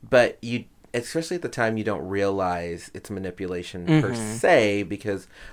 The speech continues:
Speaker 1: one, you're a little bit too young to see it. You haven't had
Speaker 2: Mm-hmm.
Speaker 1: enough, two would be, you haven't had enough relationships to recognize or acknowledge.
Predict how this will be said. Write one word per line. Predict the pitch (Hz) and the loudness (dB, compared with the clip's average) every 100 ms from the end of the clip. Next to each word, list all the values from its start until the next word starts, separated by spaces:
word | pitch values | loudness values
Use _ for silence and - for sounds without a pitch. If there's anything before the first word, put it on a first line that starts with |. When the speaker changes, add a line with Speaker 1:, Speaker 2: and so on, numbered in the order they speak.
| - | -2
Speaker 1:
one, | 135 160 | 2 4
you're | 160 | 2
a | |
little | 147 131 | 2 0
bit | - | -6
too | 117 | -8
young | 104 104 101 | -2 -2 -2
to | 98 | -6
see | - - 90 87 | -8 -8 -6 -6
it. | 80 | -6
You | 101 | -8
haven't | 101 143 131 120 | 0 2 2 0
had | 117 | 0
Speaker 2:
Mm-hmm. | 107 | 0
Speaker 1:
enough, | 101 - | -4 -4
two | - 151 | 0 0
would | 113 | 2
be, | 110 | -2
you | 104 | -4
haven't | 113 117 110 | -4 -6 -6
had | 104 | -6
enough | 101 - | -6 -6
relationships | 98 95 90 95 - 92 - 87 78 - - - - - - | -6 -4 -4 -6 -8 -12 -8 -8 -8 -12 -20 -20 -20 -18 -8
to | 107 | -2
recognize | 104 104 98 92 90 87 | 0 0 -4 -6 -6 -6
or | 90 | -8
acknowledge. | 82 87 82 78 76 78 - | -8 -8 -8 -10 -10 -12 -16